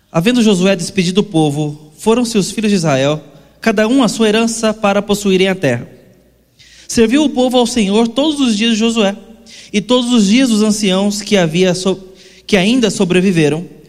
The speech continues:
por muito tempo depois de Josué, e que viram todas as grandes obras feitas pelo Senhor a Israel.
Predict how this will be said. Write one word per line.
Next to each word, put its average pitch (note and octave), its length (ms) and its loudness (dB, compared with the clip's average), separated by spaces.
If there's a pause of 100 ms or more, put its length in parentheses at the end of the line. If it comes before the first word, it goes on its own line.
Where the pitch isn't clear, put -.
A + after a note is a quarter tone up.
(120)
por F#3+ 140 2
muito A#3+ 340 0
tempo F3+ 280 -4
depois E3 400 0
de D#3 380 -6
Josué, E3+ 440 0 (600)
e G3 120 -2
que G3+ 180 -2
viram A3+ 560 0
todas A#3 560 0
as A3+ 160 0
grandes G3+ 440 -2
obras F3 420 -2
feitas D#3+ 760 -4 (260)
pelo A3+ 220 0
Senhor A#3 760 -4 (240)
a D#3 140 2
Israel. C#3+ 500 2